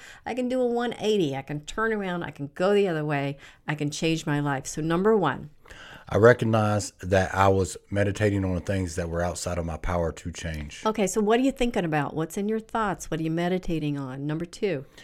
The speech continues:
Speaker 2: Then I cried out to God to give me grace to trust him.
Speaker 1: So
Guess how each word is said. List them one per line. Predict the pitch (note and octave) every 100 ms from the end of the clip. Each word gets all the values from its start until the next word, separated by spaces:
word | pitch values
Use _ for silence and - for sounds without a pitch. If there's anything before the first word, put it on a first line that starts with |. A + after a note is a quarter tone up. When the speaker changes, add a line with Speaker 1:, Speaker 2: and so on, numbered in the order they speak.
| -
Speaker 2:
Then | G2 A2
I | A#2
cried | - A#2
out | A2 G2
to | F2
God | F#2+ F#2+ E2+
to |
give | F2 F#2
me | F2+
grace | E2+ F2 F2 D#2 -
to | -
trust | - F#2 E2 -
him. | D#2+ D2 - - - -
Speaker 1:
So | - A3+ G#3+ G#3 G3+ G3+ -